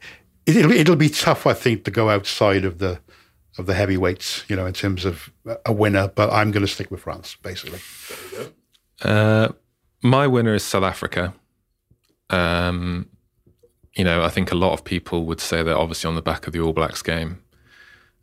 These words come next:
Speaker 2: What, having dealt with them a little bit ahead of them playing Wales, I thought it was really quite ominous that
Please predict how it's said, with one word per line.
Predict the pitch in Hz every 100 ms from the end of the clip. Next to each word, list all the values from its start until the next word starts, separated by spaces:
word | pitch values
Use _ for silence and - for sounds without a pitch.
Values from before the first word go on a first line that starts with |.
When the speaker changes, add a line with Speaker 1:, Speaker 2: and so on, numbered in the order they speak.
| _ _ _ _ _ _ _ _ _ _ -
Speaker 2:
What, | 98 104 90 - - - -
having | - 98
dealt | 95 95 87
with | 95 90
them | 85
a | 87
little | 92 87
bit | 90 78
ahead | 82 92
of | 85 -
them | 87 82
playing | 85 82
Wales, | 82 85 78 80 -
I | 80
thought | - 92
it | 80
was | 87
really | 92 90 82
quite | - 82
ominous | 85 82 82 -
that | 82 76 -